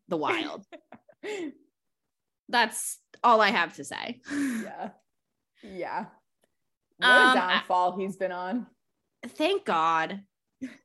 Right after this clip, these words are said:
Speaker 1: Thank God. I love the exposure. Um, I wanna say Brady and Rodgers sucking is awesome.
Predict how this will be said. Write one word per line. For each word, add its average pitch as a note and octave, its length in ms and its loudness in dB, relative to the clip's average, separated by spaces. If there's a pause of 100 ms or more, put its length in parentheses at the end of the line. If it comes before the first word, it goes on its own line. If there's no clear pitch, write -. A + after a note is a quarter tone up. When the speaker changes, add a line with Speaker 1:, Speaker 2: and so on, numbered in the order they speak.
(440)
Speaker 1:
Thank A4+ 260 0 (160)
God. F#3+ 500 4
I F4 360 4
love B3 320 2
the A3+ 120 -8
exposure. E3+ 920 -4 (1160)
Um, C#4+ 1120 6 (440)
I C4+ 240 4
wanna D4 200 2
say D4 200 4
Brady A#3+ 360 0
and C4+ 120 -2
Rodgers A#3+ 580 2
sucking A#3+ 460 -2
is G#3 280 0 (140)
awesome. C4 600 2